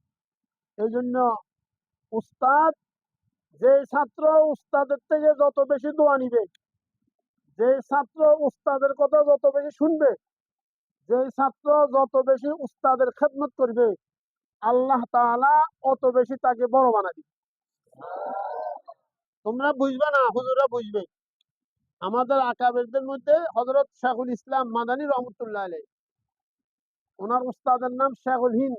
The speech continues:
মাহমুদুল হাসান দেওবন্দি। রাত্রেবেলা স্ট্রোক করছে।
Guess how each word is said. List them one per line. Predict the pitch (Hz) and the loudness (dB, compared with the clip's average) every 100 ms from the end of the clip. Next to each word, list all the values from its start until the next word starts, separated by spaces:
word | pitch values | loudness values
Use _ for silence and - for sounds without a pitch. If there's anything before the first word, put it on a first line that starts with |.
| 587 | -6
মাহমুদুল | 220 494 523 494 494 | -6 -6 -8 -10 -6
হাসান | 453 254 480 - | -4 -4 -4 -2
দেওবন্দি। | 240 220 202 - _ _ _ _ _ _ _ _ _ _ _ _ - | 0 -2 -4 -12 _ _ _ _ _ _ _ _ _ _ _ _ -12
রাত্রেবেলা | 160 220 - _ 262 269 269 285 311 330 - _ _ _ _ _ _ _ _ _ 262 | -2 -2 -2 _ -2 0 0 2 2 2 -2 _ _ _ _ _ _ _ _ _ -10
স্ট্রোক | - - 311 302 | -10 -2 -2 0
করছে। | 285 220 196 | -4 -4 -8